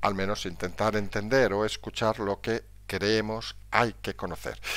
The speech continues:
Y decíamos que empezamos con dos conceptos para nosotros básicos en estos días. Pues uno, que hombre, que parece que al final, desde algunos ambientes, el gran protagonista es Puigdemont.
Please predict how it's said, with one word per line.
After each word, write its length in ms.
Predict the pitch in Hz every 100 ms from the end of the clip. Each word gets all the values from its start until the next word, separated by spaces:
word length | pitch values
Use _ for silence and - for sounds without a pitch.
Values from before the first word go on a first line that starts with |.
| -
Y 60 | 175
decíamos 400 | - 185 110 -
que 80 | 170
empezamos 640 | 185 233 233 233 - - - - - - - -
con 120 | 170
dos 160 | 233
conceptos 480 | - 175 185 - 190
para 220 | - 135
nosotros 460 | 120 - 170 165 -
básicos 520 | 170 - 143 - -
en 80 | 107
estos 300 | 104 - 101
días. 440 | 180 175 80 - - - - -
Pues 200 | 113 -
uno, 300 | 254 185 - - - - - - - - - - - - - -
que 100 | -
hombre, 280 | 175 165 76 - -
que 100 | 104
parece 380 | - 147 202 -
que 100 | 147
al 80 |
final, 480 | - 120 165 151 85 -
desde 260 | 101 -
algunos 400 | 90 95 156 180
ambientes, 560 | 180 101 92 143 170 - - - - - - - - -
el 120 | 87
gran 220 | 92 127
protagonista 880 | - 165 135 104 110 113 - 151 - - - - - - -
es 180 | - -
Puigdemont. 560 | - 127 - 165 147